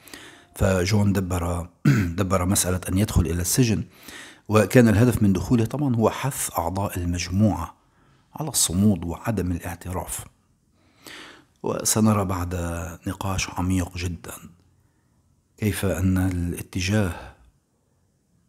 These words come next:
لدى أفراد المجموعة كان نحو الثبات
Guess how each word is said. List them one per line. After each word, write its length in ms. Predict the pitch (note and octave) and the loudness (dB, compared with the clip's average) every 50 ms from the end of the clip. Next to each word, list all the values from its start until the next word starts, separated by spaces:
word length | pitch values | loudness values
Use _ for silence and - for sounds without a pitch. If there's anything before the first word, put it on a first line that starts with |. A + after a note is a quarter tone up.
| _ _ _ _ _ _ _ - | _ _ _ _ _ _ _ -4
لدى 200 | E2+ F2 F2 D#2 | -2 -2 -2 -2
أفراد 320 | C#2+ - - G2+ F#2+ F2 | -2 0 0 0 0 0
المجموعة 540 | F2+ F2+ F#2 F#2+ G2 A2 A#2+ A#2+ G#2 E2+ E2 | 0 0 0 0 2 2 2 2 0 -2 -2
كان 580 | - - G2 F#2 F2 F2 E2 E2 E2 E2+ F2+ - _ _ _ _ _ _ _ _ _ _ _ _ - | -4 -6 -6 -4 -2 -2 -2 -4 -4 -6 -10 -12 _ _ _ _ _ _ _ _ _ _ _ _ -2
نحو 260 | G2+ G2+ - - - | 0 0 0 -2 -4
الثبات 680 | D#2+ - - - E2+ E2+ G#2+ A2+ A#2+ G#2+ - - - | -4 -4 -2 -2 0 0 0 0 0 -2 -6 -10 -14